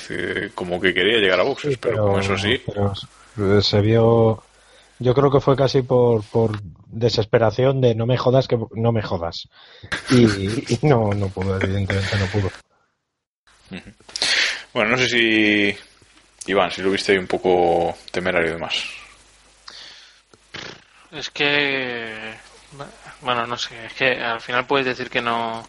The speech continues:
Speaker 3: que no lo está viendo, sí que, sí que está bien. Hombre,
Speaker 1: Hombre, tiene
Speaker 3: hay
Speaker 1: que
Speaker 3: que,
Speaker 1: verlo,
Speaker 3: hay,
Speaker 1: eh.
Speaker 3: sí, pero hay que ver que, que tenía el soporte lateral, a lo mejor por, es que no sé si por el,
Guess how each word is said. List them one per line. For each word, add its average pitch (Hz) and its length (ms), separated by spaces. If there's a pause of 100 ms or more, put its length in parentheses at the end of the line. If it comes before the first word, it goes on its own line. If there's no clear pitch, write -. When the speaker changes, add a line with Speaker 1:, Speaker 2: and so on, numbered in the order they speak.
(420)
Speaker 3:
que - 100
no 131 120
lo 131 60
está 123 200
viendo, 123 300
sí - 120
que, 117 540
sí - 180
que - 100
está 123 200
bien. 120 220 (120)
Hombre, 127 340 (260)
Speaker 1:
Hombre, 95 180
tiene 85 200
Speaker 3:
hay - 80
Speaker 1:
que - 60
Speaker 3:
que, 180 100
Speaker 1:
verlo, 180 160
Speaker 3:
hay, 151 100
Speaker 1:
eh. - 80 (520)
Speaker 3:
sí, 131 460
pero 123 140
hay 127 100
que 143 100
ver 143 180
que, 135 220
que 117 240
tenía 123 260
el 127 100
soporte 127 380
lateral, 117 380
a 107 120
lo 107 80
mejor 120 520
por, 120 320
es 127 140
que 127 200
no 123 140
sé 123 160
si 123 160
por 113 180
el, 110 440